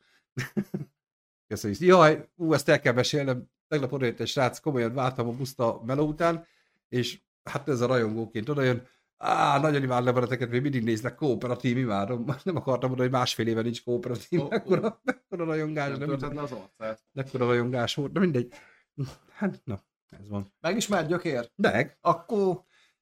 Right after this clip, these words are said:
Speaker 1: De amúgy is ismertük egymást, tehát.
Speaker 2: Hm.
Speaker 1: Na, jól van, köszönjük szépen, hogy itt voltatok.
Speaker 2: <laughs> Ja, mondjuk, így, így viszont nem gáz.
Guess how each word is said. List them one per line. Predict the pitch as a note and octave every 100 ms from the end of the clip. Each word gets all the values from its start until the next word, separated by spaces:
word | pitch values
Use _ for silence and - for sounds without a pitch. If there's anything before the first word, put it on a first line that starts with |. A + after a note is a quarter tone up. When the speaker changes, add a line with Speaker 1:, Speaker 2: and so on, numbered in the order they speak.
| _ _
Speaker 1:
De | -
amúgy | D3 B2+
is | A#2
ismertük | A2+ A2+ A2+
egymást, | A#2 A#2 A2 -
tehát. | A2 _ _ _
Speaker 2:
Hm. | C3 C#3
Speaker 1:
Na, | F3+ B2 D3
jól | D3+ E3
van, | A#2+
köszönjük | - - B2+ A#2
szépen, | B2+ C3
hogy |
itt | G3+
voltatok. | E3 D3+ A3+ D3+
Speaker 2:
<laughs> | B3+ -
Ja, | C4 -
mondjuk, | C4+ G3 A#3+ -
így, | G3 G3 C#4 D#4+ -
így | A3 A#3+ -
viszont | B3 B3+ A#3
nem | A3+ A#3+ A3+
gáz. | A#3+ G3+ F#3 C#4+ -